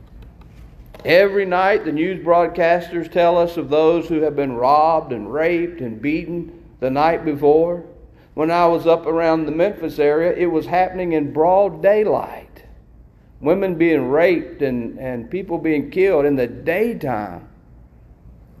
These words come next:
Unbelievable. We must use locks on our windows today, deadbolts on our doors, and sometimes even alarm systems.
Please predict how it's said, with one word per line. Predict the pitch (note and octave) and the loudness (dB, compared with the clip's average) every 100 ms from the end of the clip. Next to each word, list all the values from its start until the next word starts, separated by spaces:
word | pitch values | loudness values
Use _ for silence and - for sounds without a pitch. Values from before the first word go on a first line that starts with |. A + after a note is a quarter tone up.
| - | -6
Unbelievable. | D3+ F3+ E3+ C#3+ D#3 E3 B2+ G#2+ - - - - - - - - - _ - - - - - - | 0 0 2 0 0 -2 -4 -8 -16 -20 -20 -20 -20 -20 -20 -20 -20 _ -20 -20 -20 -20 -20 -18
We | - B2 F#3+ G3 | -4 -2 0 -2
must | F3+ F3+ G3+ E3+ C#3 - - - _ - | 0 4 4 4 0 -8 -20 -20 _ -16
use | C#3 F3+ G3+ E3+ C3 | -10 -8 -4 -4 0
locks | D3+ D#3 D3+ - | 2 4 2 -4
on | D3+ | -4
our | D3 C#3+ | -2 -2
windows | C#3+ D#3+ D#3 C#3+ | -2 -2 -4 -6
today, | D#3 C#3 C#3+ D3+ D#3 | -8 -4 -2 0 -2
deadbolts | A#2+ B2 D3 D#3+ C3+ D3+ D#3 D#3 | -4 -2 0 0 0 0 0 -2
on | D3+ D3 | -2 0
our | D3+ C#3+ | -2 -2
doors, | C#3 D3+ D#3+ E3 D#3+ D3+ - - - - _ _ - _ _ _ _ - - - - - - | 2 2 4 2 0 -4 -12 -20 -20 -20 _ _ -20 _ _ _ _ -20 -20 -20 -20 -20 -10
and | - C#3+ | -4 -2
sometimes | C#3+ D#3+ G#3 E3+ D#3 D#3 D3 | 2 2 4 2 2 2 2
even | E3 D#3+ E3 D#3 - - - - | 0 2 0 -2 -8 -20 -20 -6
alarm | C#3+ D3 F3 A3 G#3 | -2 0 0 0 -4
systems. | - C3 - G2 F#2 - | -6 -6 -8 -18 -20 -20